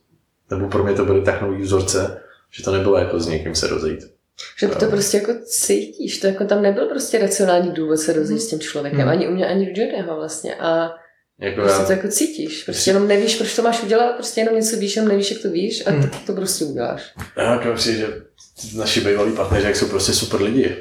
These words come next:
Speaker 2: No jasně,
Speaker 1: No,
Speaker 2: že
Speaker 1: to
Speaker 2: jo.
Speaker 1: jako fakt není o tom, že hej, prostě nevím, nemůžem si přijít na jméno nebo whatever, ale tam tak seš, ano, hele, prostě já ti moc děkuju za to, co jsi mi tady zahrál, za to, že seš, za to, že existuješ a prostě jako co mám dělat, no.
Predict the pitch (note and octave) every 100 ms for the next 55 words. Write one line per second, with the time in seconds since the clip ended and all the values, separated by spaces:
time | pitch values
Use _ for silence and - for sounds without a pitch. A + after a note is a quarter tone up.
0 | - E3+ F3 F3 C4 G3 D#3 C3+ G2+ G2+
1 | G#2 F#2 G2+ A2+ G#2 G2+ G2 G2+ G2+ G#2
2 | G#2 G2+ F#2 - F#2+ F#2+ F#2+ F2+ F2+ F#2
3 | F#2 - F#2 F2 E2+ G2+ F#2+ F#2 F2+ F2+
4 | F#2 F#2+ A2 A2 - - - - - _
5 | _ _ - G2+ F#2+ - G2+ F#2 F#2+ F#2+
6 | F#2 F#2+ - F#2+ F#2+ F#2+ F2+ - - F#2+
7 | F#2 - G#2+ G#2 A2+ A2 - - - -
8 | - G2+ F#2+ G2 F#2+ F2+ F2+ G2 A2+ G2+
9 | - F#2 F#2 - F#2+ G2+ F#2+ G2 F#2+ F2+
10 | E2+ E2 - - G2+ - - G#2 F#2+ F#2
11 | - - - G2 F#2+ - - - G#2+ G#2+
12 | - - F#2+ F#2+ F#2+